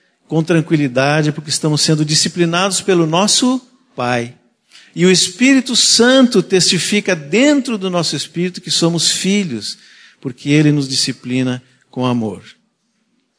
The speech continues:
Em outras situações, a operação do Espírito Santo, a operação da cruz nas nossas vidas se dá porque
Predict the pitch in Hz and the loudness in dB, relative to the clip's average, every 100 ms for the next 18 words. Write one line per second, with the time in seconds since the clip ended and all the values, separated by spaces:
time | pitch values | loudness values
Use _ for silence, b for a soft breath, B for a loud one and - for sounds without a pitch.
0 | _ _ _ _ _ _ _ _ _ _ | _ _ _ _ _ _ _ _ _ _
1 | _ _ _ _ _ _ _ _ - 156 | _ _ _ _ _ _ _ _ 0 2
2 | 185 190 175 185 190 170 - 196 202 180 | 2 2 0 0 2 2 2 2 2 2
3 | 175 165 170 160 - 180 180 160 123 - | 2 2 0 2 2 2 4 2 -2 -12
4 | _ _ _ _ 143 151 - - 175 170 | _ _ _ _ -2 0 2 2 0 2
5 | 160 - 175 196 185 143 151 160 156 180 | 0 2 2 2 2 0 2 0 2 2
6 | 180 165 156 - 175 202 202 156 139 139 | 2 0 -4 -2 4 4 4 2 0 0
7 | 139 - 147 135 190 190 190 - 160 151 | 0 0 -2 0 2 2 2 0 0 -2
8 | 165 175 151 170 151 107 | -2 -2 -2 0 0 -2